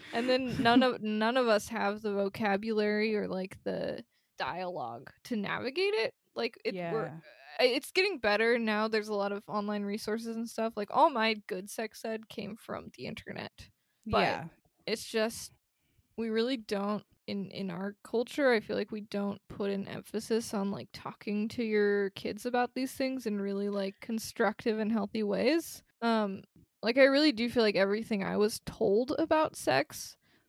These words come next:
Speaker 1: was kinda just fear-mongering and then, like, the really, just the fundamentals. And there was not a lot of emphasis on, like, communication or consent or kind of getting to know yourself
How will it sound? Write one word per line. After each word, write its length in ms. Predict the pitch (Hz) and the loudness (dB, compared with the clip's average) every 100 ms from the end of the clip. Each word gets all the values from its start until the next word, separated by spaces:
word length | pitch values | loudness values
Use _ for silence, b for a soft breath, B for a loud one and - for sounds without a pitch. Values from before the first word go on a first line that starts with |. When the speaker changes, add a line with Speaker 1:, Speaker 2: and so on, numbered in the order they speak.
| _ | _
Speaker 1:
was 460 | 240 233 208 - - _ _ _ - | -2 0 -2 -10 -20 _ _ _ -8
kinda 300 | 240 220 202 | -2 -2 -2
just 400 | 202 160 - - _ _ _ _ _ | -4 -8 -10 -18 _ _ _ _ _
fear-mongering 880 | 269 294 285 277 285 285 269 269 269 - _ - | -2 0 0 0 0 2 2 -2 -8 -16 _ -4
and 180 | 214 | -2
then, 360 | 214 214 208 226 _ _ _ _ - | 0 0 0 -4 _ _ _ _ -4
like, 220 | 233 - | -4 -4
the 120 | - 196 226 | -8 -10 -6
really, 400 | 233 240 220 196 - | 0 2 2 -4 0
just 260 | 247 233 - | 2 2 2
the 100 | 220 | 0
fundamentals. 800 | 214 208 202 196 202 180 170 - | 2 4 4 2 0 -2 -4 -4
And 160 | 208 | -2
there 80 | 208 | 0
was 160 | 214 220 | 0 0
not 300 | 208 208 226 | 0 2 4
a 60 | |
lot 260 | 220 196 202 | 4 4 4
of 180 | 208 - | 0 -2
emphasis 520 | - 220 269 - 294 226 | -4 0 0 0 -2 0
on, 360 | 214 202 202 - | 0 0 -4 -10
like, 220 | - - | -8 -8
communication 800 | - 196 196 202 214 - 208 202 | -6 -4 -4 -2 -2 0 0 0
or 160 | - - | -2 -6
consent 720 | - 220 - 220 220 208 - _ _ _ _ _ | -6 -6 0 2 2 -2 -12 _ _ _ _ _
or 520 | 233 196 - - 233 _ _ _ - | -6 -6 -6 -8 -12 _ _ _ -12
kind 240 | - 202 | -4 -2
of 340 | 196 214 208 - | -2 -4 -10 -6
getting 300 | 202 202 208 | -2 0 -2
to 120 | 214 | 0
know 160 | 214 208 | 0 2
yourself 580 | 202 196 - 233 247 | 2 0 0 4 4